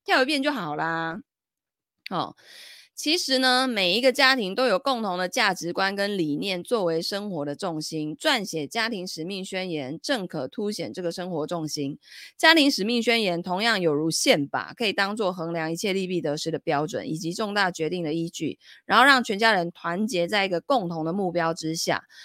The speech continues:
撰写家庭使命宣言同样也是过程跟成果并重，由，由全家共同讨论拟定，然后定期修正，更能够促进沟通，强化向心力，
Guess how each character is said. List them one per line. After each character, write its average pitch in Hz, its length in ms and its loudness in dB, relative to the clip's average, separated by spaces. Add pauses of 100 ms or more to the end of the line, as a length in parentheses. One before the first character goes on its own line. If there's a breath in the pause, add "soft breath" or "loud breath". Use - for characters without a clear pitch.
(200 loud breath)
撰 320 240 6
写 185 180 2
家 240 220 4
庭 196 180 0
使 156 140 -4
命 202 160 0
宣 202 180 0
言 165 140 -2
同 165 180 -6
样 202 160 0
也 143 80 0
是 202 120 -4
过 196 260 2
程 147 240 -6
跟 196 180 0
成 165 360 -6
果 135 280 0
并 139 300 0
重， - 300 0 (300 soft breath)
由， 240 220 -2 (200)
由 214 260 6
全 233 320 0
家 254 260 6
共 254 220 0
同 175 160 -2
讨 160 220 -2
论 180 240 2
拟 147 160 -2
定， 175 240 -2
然 151 120 -2
后 180 80 0
定 185 200 -4
期 151 160 -4
修 165 260 0
正， 165 280 -4 (180)
更 233 220 0
能 165 180 -4
够 208 300 4 (240 soft breath)
促 262 140 0
进 214 180 0
沟 202 180 4
通， 208 260 0
强 185 200 -2
化 202 120 2
向 196 160 0
心 180 200 -2
力， 175 240 2